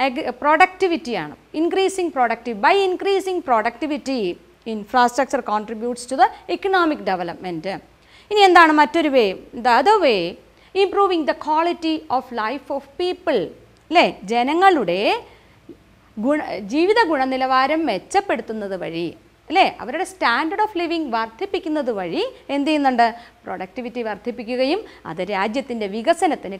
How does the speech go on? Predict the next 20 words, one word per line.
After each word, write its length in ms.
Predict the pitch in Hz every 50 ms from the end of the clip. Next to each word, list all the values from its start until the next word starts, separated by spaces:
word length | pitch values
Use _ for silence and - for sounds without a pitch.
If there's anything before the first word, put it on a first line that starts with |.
| - 208
കാരണമാവുകയും 840 | 190 190 208 254 302 320 311 262 214 190 190 175 175 185 185 196 190 -
ചെയ്യുന്നുണ്ട്. 520 | - 170 160 165 165 160 156 156 147 185 196 160 - - _ _ _ _ _ - - - - 370
അപ്പോൾ 160 | 403 427 440 427 440 - - -
quality 420 | 311 311 330 381 415 415 415 403 415 415
of 100 | 415 415 415 330 320
life 340 | 302 302 330 339 311 - 330 269 190 - - - 339 359
improve 300 | 349 320 370 370 359 - -
ചെയ്യാൻ 240 | 330 302 302 311 294 285
എന്തൊക്കെയാണ് 480 | 277 277 294 294 294 320 311 294 285 285 269 269
വേണ്ടത്? 380 | 262 254 240 240 220 240 233 226 226 220 220 - - - - -
ഹെൽത്ത് 360 | 226 202 196 202 - - 220 185 180
വേണം, 280 | 180 170 180 240 359 480 - - - _ -
അതുപോലെ 280 | 403 392 381 359 339 320 285 302
തന്നെ 120 | 294 294 277 277
എന്താണ് 260 | 277 285 277 269 262 262 262
നമുക്ക് 200 | 254 247 - 262 254
വേണ്ടത്? 340 | 247 240 240 233 220 240 240 233 226 226 - - - - - 202
ആ, 20 | 202 196 180 160 190 190
വിദ്യാഭ്യാസം 720 | 180 175 202 214 226 220 - 233 220 214 220 247 233 220 202
വേണം. 200 | 196 196 202